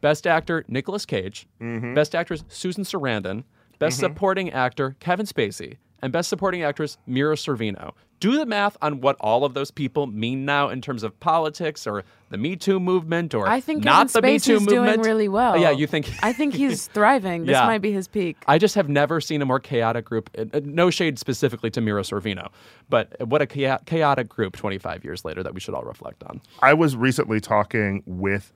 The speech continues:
Speaker 2: people about that Oscars just because, one, it's the year that Babe was nominated
Speaker 1: Correct.
Speaker 2: for Best Picture, which is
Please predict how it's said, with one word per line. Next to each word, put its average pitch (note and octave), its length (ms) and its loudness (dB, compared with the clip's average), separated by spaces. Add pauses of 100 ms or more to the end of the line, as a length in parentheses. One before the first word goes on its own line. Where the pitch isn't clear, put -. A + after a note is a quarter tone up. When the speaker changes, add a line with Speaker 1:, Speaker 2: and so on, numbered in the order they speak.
(120)
Speaker 2:
people G2 460 -4
about F2+ 440 -2 (420)
that F2+ 480 -4
Oscars A#2+ 680 -8 (340)
just A2 260 -4
because, F#2 600 -2
one, F#2+ 280 -6
it's E2 120 -10
the F#2+ 100 -8
year F#2 120 -2
that E2 200 -10
Babe D2+ 240 -10
was F2+ 140 -14
nominated F#2+ 480 -8
Speaker 1:
Correct. G2+ 320 -2 (180)
Speaker 2:
for G2+ 340 2
Best - 280 -2
Picture, G#2 460 -2
which F#2+ 420 -6 (100)
is F#2 460 -2